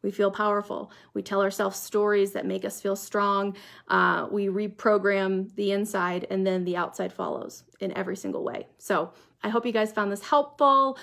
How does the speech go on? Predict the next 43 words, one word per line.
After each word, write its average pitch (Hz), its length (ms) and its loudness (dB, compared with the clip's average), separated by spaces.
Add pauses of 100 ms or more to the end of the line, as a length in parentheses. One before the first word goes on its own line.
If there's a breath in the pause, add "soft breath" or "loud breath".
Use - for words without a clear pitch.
(220 loud breath)
I'm 277 80 2
not 339 120 4
really 311 220 0
seeing 285 260 0
any 262 140 -2
comments, 254 640 0
so, 208 460 4
um, 190 240 2
there 208 120 -2
might 214 200 -2
be 208 120 -2
some. 196 240 -2
I'll 190 200 0
try - 200 -4
to 190 80 0
get 190 120 -4
back 190 180 -4
to - 60 -8
you 208 60 -4
guys 190 220 -2
afterwards, 190 600 -2
but 185 280 -4 (580)
yes, - 360 -10 (1200)
fear 269 220 -2
not, 220 360 0 (240)
worry 226 240 0
not, 202 400 0 (360)
all 214 180 4
is 226 140 2
well. 196 380 2 (420 loud breath)
Um, 185 440 2
your 208 120 0
body 220 240 4
knows 220 120 -2
what 220 100 2
it's 214 160 -8
doing, 254 420 -2
your 214 100 -2
body 196 200 2
is 196 100 0
on 202 120 0
your 196 100 -4
side. 214 480 2